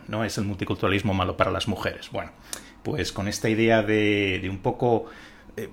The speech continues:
pinchar ahí, eh, em, eh, vamos a ver dónde, dónde llegamos, ¿no? Eh, empiezo con,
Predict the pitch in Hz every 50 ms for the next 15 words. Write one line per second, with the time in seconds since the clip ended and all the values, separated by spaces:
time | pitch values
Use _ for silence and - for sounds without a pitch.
0 | - - 113 113 110 107 - 143 139 135 123 120 120 123 120 117 107 107 - -
1 | - 90 - - - - - 104 101 98 107 107 - 117 107 104 101 98 98 95
2 | 90 104 - 110 104 95 92 104 113 113 110 - 113 113 113 - 110 104 101 107
3 | 104 101 98 98 110 104 101 101 95 90 85 87 87 85 78 - - - 104 156
4 | - - - - - - - - - - - - - - - - - - - -
5 | - - 127 131 131 131 131 131 131 131 131 131 131 127 127 131 127 127 180 135
6 | - 131 117 - 123 120 120 120 117 113 113 104 101 107 104 98 92